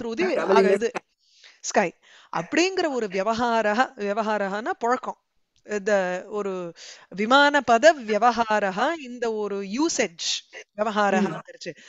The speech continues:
Speaker 1: பிராச்சீன பாரதீயைஹி கிருதஹ, ஏன்ஷியன்ட் பீப்புள்னால
Speaker 2: ம்.
Speaker 1: செய்யப்பட்டிருக்கு. ததைவ அதுநாதனைஹி அப்பி, இன்னைக்கும் விமானம்னு தானே சொல்றோம், ரெஃபர்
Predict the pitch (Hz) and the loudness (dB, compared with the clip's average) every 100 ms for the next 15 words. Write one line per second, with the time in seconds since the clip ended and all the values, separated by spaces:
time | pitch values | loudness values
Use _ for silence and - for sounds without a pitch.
0 | - - 190 240 302 302 269 254 233 233 | -20 -4 -2 0 0 2 6 6 4 -2
1 | 214 190 190 240 349 - 185 160 147 190 | -4 -2 -2 0 -2 -2 -6 -8 -2 -2
2 | 185 147 147 _ - 294 311 311 302 233 | -2 -6 -12 _ -6 -4 -2 -4 -6 -8
3 | 220 208 180 175 339 254 220 233 190 180 | -10 -8 -6 -4 -4 -2 -2 -2 -4 -8
4 | 170 - - _ - _ _ 185 254 339 | -10 -6 -8 _ -20 _ _ 2 2 2
5 | 392 330 196 262 302 277 254 247 226 233 | 2 0 -2 -2 -2 -2 -4 -6 -4 -6
6 | 202 220 196 285 339 311 359 247 277 294 | -6 -6 -8 -6 -6 -4 -6 -4 -2 -2
7 | 294 294 277 294 277 247 240 233 165 - | -4 -8 -6 -6 -6 -4 -4 -4 -8 -8
8 | 196 240 | -4 -2